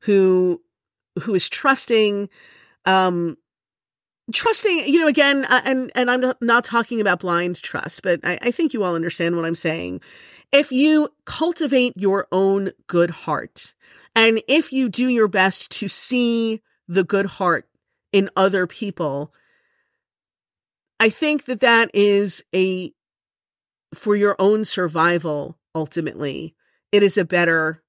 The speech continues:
way to approach life. It is a better personality trait to have. And I think in part, that is because what, whatever defeats and depressions and setbacks you suffer are going to be easier to pull yourself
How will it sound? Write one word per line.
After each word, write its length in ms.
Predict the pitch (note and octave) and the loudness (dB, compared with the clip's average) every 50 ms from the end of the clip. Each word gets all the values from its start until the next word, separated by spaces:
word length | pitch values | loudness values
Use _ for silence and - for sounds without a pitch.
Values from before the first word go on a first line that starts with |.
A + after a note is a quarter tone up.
| _ _ | _ _
way 320 | - E3+ F3 F3+ F3 F3 E3+ | -6 -2 0 2 4 2 2
to 200 | - - F3+ E3+ | 0 -2 -2 -2
approach 420 | E3 - - E3+ D#3+ E3 - - | -2 -2 -2 -2 -2 -2 -4 -4
life. 240 | E3+ D#3+ D#3 - E3+ | -4 -2 -2 -2 -2
It 40 | E3 | -4
is 120 | D#3 - | -4 -2
a 60 | D#3+ C#3+ | -4 -4
better 280 | - E3 D#3+ E3 D#3+ | -2 -2 -2 -2 -2
personality 640 | - - - E3 D#3+ - F3 D#3+ E3 E3 D#3+ E3 D#3+ | -4 -4 -4 -4 -2 0 0 0 0 0 -2 -4 -4
trait 340 | - - - D#3+ D#3+ - - | -4 -4 -6 -6 -6 -8 -10
to 100 | - D3+ | -10 -8
have. 400 | D3+ D3+ A#2 - C#2 - - - _ - - - _ _ _ _ - | -8 -6 -6 -6 -8 -10 -14 -18 _ -20 -20 -20 _ _ _ _ -2
And 540 | F#3+ F#3+ F#3 F#3 F#3 F#3 F#3 F3+ F3+ E3+ - | 2 2 4 4 2 2 0 -2 -4 -2 -2
I 120 | G3 F#3+ | -2 -2
think 260 | - A3+ G#3 G#3+ - | 0 0 -2 -4 -4
in 160 | - F#3+ F#3 F#3 | -4 -4 -4 -4
part, 440 | - - - A3+ G#3 G#3+ A3 G3 - _ _ _ _ _ _ _ _ _ _ _ _ _ - | -6 -4 0 0 2 2 2 0 -2 _ _ _ _ _ _ _ _ _ _ _ _ _ 2
that 200 | G#3 G3+ G3 G#3 | 4 4 4 4
is 80 | G3+ | 2
because 340 | - A3 G#3 - G#3+ G3+ F3 | -2 -4 -4 -2 0 0 2
what, 220 | F3+ F#3+ G3 - - - | 2 2 2 2 0 -2
whatever 300 | F3+ F3 F#3+ G3+ G3+ G#3 | 0 2 4 4 4 2
defeats 560 | F#3+ F#3+ E3 - - G#3+ G#3+ G#3+ G#3 - - | 0 -2 -4 -6 -6 -8 -6 -6 -6 -6 -6
and 180 | - F3+ F3+ F3+ | -4 -4 -4 -4
depressions 680 | E3+ E3+ - - F#3 F3+ - - F#3 F3+ F#3 F#3 E3+ - | -4 -6 -4 -2 -2 0 0 -2 -4 -4 -4 -4 -4 -4
and 140 | - E3 | -4 -4
setbacks 540 | E3 - - F#3 F3+ - F#3 F#3 F3+ - - | -2 -2 0 -2 0 2 2 0 0 -2 -6
you 80 | F3+ E3+ | -6 -4
suffer 640 | - - - F#3+ F#3+ - - F3 E3 D#3 D3+ D3+ - _ - - _ _ - | -4 -2 0 0 0 0 -2 -2 -2 -2 -2 -4 -6 _ -16 -20 _ _ 0
are 120 | G3 F#3+ | 2 2
going 300 | F3+ - G#3+ B3 G#3+ G#3 | 4 4 4 4 4 2
to 120 | G#3 - F#3 | 0 -2 -4
be 160 | G3 F#3+ - | -6 -8 -6
easier 480 | - F#3 G3 G3 - G#3 G3+ F3+ F3+ E3+ | -6 -6 -6 -4 -4 -2 -2 0 0 -2
to 140 | - F3+ E3+ | -2 -6 -10
pull 240 | - - G3 F#3+ F#3+ | -8 -6 -4 -4 -2
yourself 520 | F3 F3+ E3+ - - F#3 E3 E3+ D#3 - | -2 -2 -4 -2 -2 -2 -2 -2 -4 -4